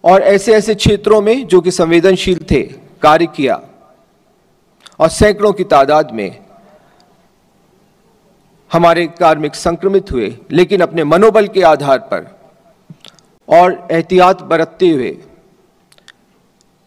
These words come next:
लगभग नब्बे प्रतिशत कार्मिक रिकवर भी हुए हैं। हमें दुख है कि कुछ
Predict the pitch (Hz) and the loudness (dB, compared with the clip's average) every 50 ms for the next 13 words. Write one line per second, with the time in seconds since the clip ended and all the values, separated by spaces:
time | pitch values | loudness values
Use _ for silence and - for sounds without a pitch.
0 | _ _ - 135 156 165 139 131 156 143 123 - - _ _ _ _ _ _ _ | _ _ -4 -2 -2 -2 0 -2 -6 -6 -6 -8 -16 _ _ _ _ _ _ _
1 | _ _ _ _ _ _ _ _ _ _ _ _ _ _ _ _ _ _ _ _ | _ _ _ _ _ _ _ _ _ _ _ _ _ _ _ _ _ _ _ _
2 | _ _ _ _ _ _ _ _ _ _ _ _ _ _ _ _ _ - 156 175 | _ _ _ _ _ _ _ _ _ _ _ _ _ _ _ _ _ -6 -2 -2
3 | 180 165 208 208 - 202 190 - - 175 151 - - _ _ 175 156 - 190 170 | 0 2 2 2 2 0 -4 -4 -6 -8 -10 -12 -16 _ _ -8 -6 -6 -6 -4
4 | - 175 143 - - - - - _ _ _ _ _ _ _ _ _ _ _ _ | -2 -4 -4 -4 -8 -18 -20 -20 _ _ _ _ _ _ _ _ _ _ _ _
5 | _ _ _ _ - - - 151 147 131 127 131 123 - - - - 131 123 170 | _ _ _ _ -10 -4 -2 0 0 0 -2 -6 -8 -8 -10 -18 -10 -6 -6 -4
6 | 160 196 180 160 156 135 107 120 113 107 113 107 104 107 - - - - _ _ | -2 0 0 0 0 -2 -4 -6 -8 -8 -8 -8 -8 -8 -10 -12 -18 -20 _ _
7 | _ _ _ _ _ _ _ _ _ _ _ _ _ _ _ _ _ _ _ _ | _ _ _ _ _ _ _ _ _ _ _ _ _ _ _ _ _ _ _ _
8 | _ _ _ _ _ _ _ _ _ _ _ _ _ _ - - 139 151 151 127 | _ _ _ _ _ _ _ _ _ _ _ _ _ _ -6 -2 0 0 2 2
9 | 175 170 - 180 165 156 165 139 - 151 139 - - - - | 2 2 2 0 -2 -2 -4 -4 -4 -4 -4 -6 -8 -12 -14